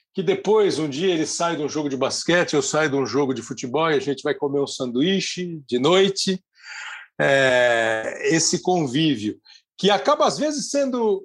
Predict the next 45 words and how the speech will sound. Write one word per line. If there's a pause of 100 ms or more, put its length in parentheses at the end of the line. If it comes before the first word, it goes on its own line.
(140)
menos
intenso
quando
você
tá
no
mesmo,
na
mesma
empresa,
porque
eu
vou
fazer
um
jogo,
ele
vai
fazer
outro. (300)
Com
os
repórteres,
com
os
comentaristas,
é
diferente
quando
a
gente
vai (340)
pra
um
estádio,
pra
um
jogo,
pra
uma
viagem,
a
gente
tá
junto.